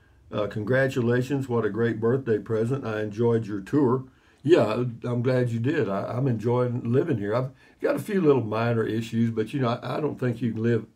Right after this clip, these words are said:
even in an R V. I mean, you got all these little things that happen. Most of the things in an R V are water leaks, you know, and this thing's been here. This thing is, it's a nineteen ninety-four. I'll tell you what it is.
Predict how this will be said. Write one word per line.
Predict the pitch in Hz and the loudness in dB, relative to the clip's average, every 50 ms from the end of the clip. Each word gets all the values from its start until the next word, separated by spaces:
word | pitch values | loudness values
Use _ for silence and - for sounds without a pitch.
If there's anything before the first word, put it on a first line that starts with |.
| _ _ - | _ _ -8
even | 135 147 151 170 175 185 180 143 131 135 - | -8 -4 -2 -2 0 0 0 0 -2 -2 -4
in | - 135 123 | -4 -4 -2
an | 113 | -2
R | 120 127 131 127 120 | 0 0 2 0 0
V. | 110 113 120 113 104 92 87 87 | 0 0 0 0 0 -2 -4 -6
I | |
mean, | 85 92 92 98 | -8 -8 -8 -8
you | 101 101 | -8 -6
got | 95 101 98 104 | -6 -4 -4 -2
all | 113 117 113 | 0 0 0
these | 110 107 98 104 | 0 -2 -2 -2
little | 110 101 98 | -4 -4 -4
things | 98 107 104 104 101 98 95 | -4 -4 -4 -4 -4 -6 -10
that | 123 123 - _ _ _ _ _ _ | -12 -14 -16 _ _ _ _ _ _
happen. | - 123 107 - 123 123 | -4 -4 -2 -2 0 2
Most | 131 170 196 185 190 - | 4 4 4 4 2 0
of | 123 107 | -4 -6
the | 107 | -6
things | 101 - 127 123 123 113 110 110 | -4 0 0 2 2 2 2 0
in | 104 | -2
an | 104 107 | 0 0
R | 110 107 107 104 | 0 2 0 0
V | 98 110 113 113 | 0 -2 -2 -2
are | 104 98 | -2 -2
water | 95 92 101 107 107 101 98 92 | -2 0 0 0 0 0 -2 -2
leaks, | 90 85 80 80 - - - - | -4 -4 -8 -10 -12 -18 -20 -14
you | - 95 92 | -10 -8 -8
know, | 90 92 92 90 87 | -6 -8 -8 -8 -6
and | 95 110 | -2 -2
this | 131 131 131 | -2 -2 -2
thing's | - 113 110 107 98 | -2 -4 -4 -4 -6
been | 98 98 104 101 | -6 -6 -6 -6
here. | 101 110 107 | -6 -6 -4
This | 110 123 127 131 | -4 -4 -4 -4
thing | 135 120 117 107 95 | -4 -2 -2 -2 -4
is, | 87 78 - _ _ _ _ _ _ - _ _ - | -6 -8 -12 _ _ _ _ _ _ -20 _ _ -14
it's | 139 - - | -10 -6 -4
a | 107 | -2
nineteen | 107 127 151 160 147 - - 151 139 127 123 | 0 0 0 0 -2 -2 0 2 4 4 4
ninety-four. | 127 127 127 131 127 110 98 - - - 147 139 135 120 117 117 117 - _ _ _ _ - | 4 2 2 2 0 -2 -4 -4 0 4 4 6 6 6 2 2 -2 -8 _ _ _ _ -10
I'll | - 190 | -8 -4
tell | 190 190 | -2 0
you | 127 107 | 0 0
what | 98 95 95 | 0 -2 -4
it | 95 92 | -6 -6
is. | 98 117 123 | -6 -6 -6